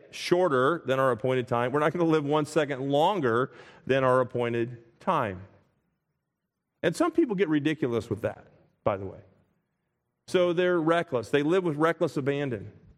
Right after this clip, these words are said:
I said, I say to people all the time, "We don't wanna test the sovereignty of God by jumping out in front of a bus," right? I mean, there's something to God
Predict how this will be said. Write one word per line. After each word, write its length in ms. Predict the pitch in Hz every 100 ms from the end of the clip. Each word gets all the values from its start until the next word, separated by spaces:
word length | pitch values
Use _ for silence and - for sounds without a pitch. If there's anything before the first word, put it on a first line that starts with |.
| _ 147
I 60 |
said, 260 | 147 190 170 - - - -
I 80 |
say 180 | 175 285
to 80 | 311
people 300 | 220 185 165
all 120 | 160
the 60 | 156
time, 240 | 151 127 - 156
"We 140 | 175
don't 140 | 214
wanna 180 | 320 302
test 320 | - 220 208
the 60 | 175
sovereignty 440 | - 175 165 165
of 100 | 151
God 240 | 160 175 151
by 120 | 135
jumping 420 | 127 156 196 170
out 180 | 139 139
in 80 | 143
front 220 | 131 123
of 80 | 135
a 60 |
bus," 500 | 160 320 349 - - _ _ _ _ _ _ _ _ _ _ _
right? 360 | 135 170 269 285 - _ _ _ _ - -
I 80 |
mean, 160 | 233 233
there's 220 | 226 180
something 460 | 262 302 294 233 190
to 540 | - 277 294 180 180
God 640 | 160 165 220 139 143 190